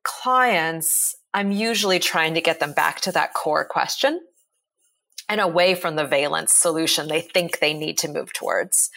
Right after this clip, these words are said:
Um, my favorite example is a client early in my fit career was, like, very, um, attached to the idea of a vacation house.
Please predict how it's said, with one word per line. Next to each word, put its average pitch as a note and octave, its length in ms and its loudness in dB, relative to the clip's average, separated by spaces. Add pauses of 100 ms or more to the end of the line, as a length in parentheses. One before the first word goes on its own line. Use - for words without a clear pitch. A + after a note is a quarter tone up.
(440)
Um, D3 580 0 (380)
my F3+ 140 2
favorite E3+ 340 0
example D#3+ 500 0
is D#3 180 0
a D#3+ 80 -2
client D#3 520 0
early E3+ 300 4
in D#3 100 -2
my D3 160 -2
fit - 280 -4
career D#3 400 0
was, D#3 300 2
like, D3+ 160 -8 (100)
very, E3+ 1080 2 (680)
um, D3+ 640 -4 (340)
attached F#3 520 0
to F#3 80 0
the E3+ 100 4
idea D#3 280 2
of D3 80 -4
a D3+ 60 0
vacation D3+ 520 -2
house. F#3+ 540 0